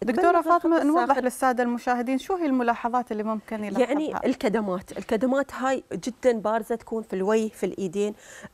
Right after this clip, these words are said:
Speaker 2: الأماكن اللي فيها البروز العظمي، هاي
Speaker 1: مم.
Speaker 2: ممكن تكون من الطيحة على ال-، ال-، الساق، على ال-، الساعد، هاي
Speaker 1: مم.
Speaker 2: أماكن،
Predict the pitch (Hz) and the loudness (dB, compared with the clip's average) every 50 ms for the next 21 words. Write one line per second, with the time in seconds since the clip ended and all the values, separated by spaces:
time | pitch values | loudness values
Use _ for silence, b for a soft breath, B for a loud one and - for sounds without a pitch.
0 | - 180 - - - 269 294 370 403 - - 311 320 285 - - 302 302 269 226 | 0 0 2 2 2 2 2 0 -2 -2 -4 -4 -2 -4 -6 -6 -6 -4 -4 -4
1 | 196 196 226 233 233 208 180 - 190 175 - 202 202 214 214 226 294 - _ - | -2 0 2 2 2 2 2 0 0 0 0 0 0 -2 -4 -4 -4 -6 _ -8
2 | 226 349 381 330 330 392 415 - 370 339 311 - - - 330 320 247 180 156 151 | -4 0 2 2 2 2 0 -2 -2 -2 -2 -2 -4 -4 -2 0 0 0 -2 -2
3 | - - 139 165 - - 139 - _ _ _ - - 190 214 220 220 196 - - | -2 -2 -2 -2 0 -2 -4 -4 _ _ _ -2 0 2 2 2 0 -2 -2 -4
4 | 190 190 175 - - - - - - - 185 - - - 220 214 220 208 - _ | -4 -4 -4 -6 -6 -6 -6 -6 -6 -6 -8 -6 -2 2 4 4 4 2 0 _
5 | - - - 170 190 190 185 185 B B B B B B - - 185 180 180 - | -8 -4 -2 0 0 0 -2 -4 B B B B B B -8 -6 -4 -4 -4 -6
6 | - 190 - - - 214 220 220 208 - 208 214 - b b b b - - - | -6 -8 -4 0 4 6 6 6 6 4 2 -2 -4 b b b b -10 -6 -4
7 | - 269 277 294 302 - - 294 269 | -2 -2 0 -2 -2 -4 -6 -10 -10